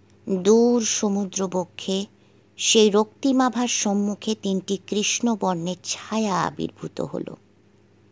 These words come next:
সকলে দেখল তিনখানি জাহাজ বন্দরের মধ্যে প্রবেশ করছে। তখন জাহাজ কোথা থেকে আসছে, কার জাহাজ,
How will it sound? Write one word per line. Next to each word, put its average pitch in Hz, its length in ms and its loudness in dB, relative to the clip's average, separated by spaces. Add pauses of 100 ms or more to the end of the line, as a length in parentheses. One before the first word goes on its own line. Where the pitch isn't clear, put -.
(380)
সকলে 170 560 0
দেখল 185 460 -2 (720)
তিনখানি 254 680 2
জাহাজ 170 640 -2 (680)
বন্দরের 190 680 0
মধ্যে 208 320 -6
প্রবেশ - 420 -4
করছে। - 420 -10 (1600)
তখন 349 500 6
জাহাজ 226 480 4
কোথা 208 320 2
থেকে 349 300 2
আসছে, 233 680 4
কার 214 380 4
জাহাজ, 180 640 2